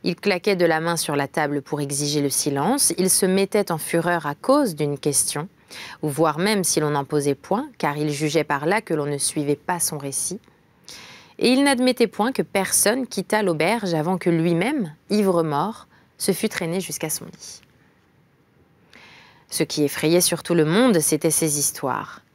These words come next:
Histoires épouvantables où il n'était question que d'hommes perdus, pendus ou jetés à l'eau, de tempêtes en mer et des îles de la Tortue, et d'affreux exploits au pays de l'Amérique espagnole.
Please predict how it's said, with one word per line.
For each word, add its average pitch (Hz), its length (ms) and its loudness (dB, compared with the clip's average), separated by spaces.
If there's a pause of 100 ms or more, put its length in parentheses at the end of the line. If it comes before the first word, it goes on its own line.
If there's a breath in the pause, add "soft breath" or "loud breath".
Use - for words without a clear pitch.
Histoires 170 500 0 (100)
épouvantables 185 800 0
où 156 80 2
il 151 140 2
n'était 156 280 2
question 151 360 0
que 170 120 -2
d'hommes 190 400 2
perdus, 165 480 -2 (180)
pendus 185 320 2
ou 190 120 2
jetés 156 340 2
à 139 100 0
l'eau, 127 180 -2 (460 loud breath)
de 160 100 2
tempêtes 202 400 0
en 170 100 2
mer 156 340 0
et 160 80 0
des 156 320 2
îles 220 160 2
de 165 80 4
la 147 120 2
Tortue, - 460 -10 (440 loud breath)
et 160 100 4
d'affreux 226 580 2
exploits 196 580 2
au 160 80 0
pays 180 380 4
de 156 100 2
l'Amérique 160 520 -2
espagnole. 143 680 -10